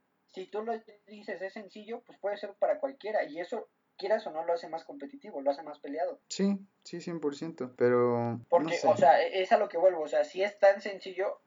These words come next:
Speaker 1: a, a León le costó, ¿eh? O sea, a León le costó ser campeón. Perdió una final ante Tigres y en otra se quedaba,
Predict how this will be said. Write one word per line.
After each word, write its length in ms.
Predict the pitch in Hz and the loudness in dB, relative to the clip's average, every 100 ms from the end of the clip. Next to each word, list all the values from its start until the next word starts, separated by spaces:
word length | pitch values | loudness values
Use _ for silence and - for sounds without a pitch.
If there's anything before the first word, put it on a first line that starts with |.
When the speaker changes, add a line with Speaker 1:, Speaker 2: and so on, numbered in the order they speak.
| _ | _
Speaker 1:
a, 160 | - 147 - | 4 4 6
a 60 | 156 | 2
León 260 | 151 160 | 2 0
le 120 | 226 | -2
costó, 320 | 226 139 196 175 | -6 -4 2 2
¿eh? 240 | 131 123 _ _ | 2 -6 _ _
O 80 | - | 0
sea, 140 | 156 | 2
a 40 | |
León 220 | 151 147 180 | 2 0 -2
le 100 | 170 | -4
costó 260 | 156 - | -6 -6
ser 160 | 170 175 | -6 -4
campeón. 440 | 147 139 180 190 _ _ _ _ _ _ - | -6 -6 -4 -6 _ _ _ _ _ _ -2
Perdió 260 | 156 160 185 | -2 0 0
una 120 | 220 | 0
final 300 | 196 160 170 | -2 0 2
ante 240 | 180 151 | 2 0
Tigres 480 | 143 156 160 196 247 | -8 -6 -2 -2 -2
y 60 | 160 | -6
en 80 | 151 | -4
otra 220 | 147 - | -2 -2
se 160 | - 143 | -4 -2
quedaba, 720 | 143 143 151 156 143 127 | 6 8 10 10 8 6